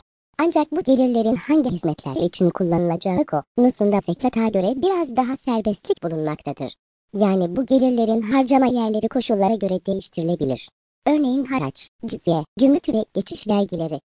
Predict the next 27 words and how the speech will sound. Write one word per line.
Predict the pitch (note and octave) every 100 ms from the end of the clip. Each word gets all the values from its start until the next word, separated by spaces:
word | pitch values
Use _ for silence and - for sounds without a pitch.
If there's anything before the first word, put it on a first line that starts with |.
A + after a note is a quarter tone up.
| _ -
idari | B3+ B3+ C4+
hizmetler, | F3 E3 D3+ - C3+ - -
ordu, | B3+ A3+ D3+ - -
kamu | F4+ F#4+
işleri | G3 - F#3+ G#3+ C4 G3
ve | F#3 -
tüm | - F#4 A#3+
devlet | G#3 B3 -
dairelerinde | A#3+ A3+ A3 A3 D4 A3+ A#3+ A3+
kullanılırlar. | F3+ E3 C#3+ C#3+ A#2+ - - _ _ -
Lukata, | E4 F#3 F3 G3+ D3 - A3
yoksul | A#3 - D#4+
kimse, | - E3 - D3 -
kişilerin | B3+ B3 A3+ C4 D#4
geçimlerinin | A3 - G#3 F#3+ A#3
sağlanması, | A3 A3+ G3+ F#3+ E3+ - E3+ - _
tereke | C#4 C#4 - D#3
bırakmadan | - F#3+ - D3+ B3 E4
ölenlerin | G#3+ E3 D3 C#3 F#4
cenaze | B3 B3 B3 A3+
giderlerinin | A3+ A3+ G3+ F#3 F3+ A3+ A#3 D4+
karşılanması, | - C4+ - B3 E3+ E3 - - _
kimsesiz | - F4+ C4 - A#3+
çocukların | - A3+ A3+ A3 A3+ D#4+
bakımı | G#3 - G#3
ve | G3+ E3+ C#3
benzeri | D#3+ D3 D#3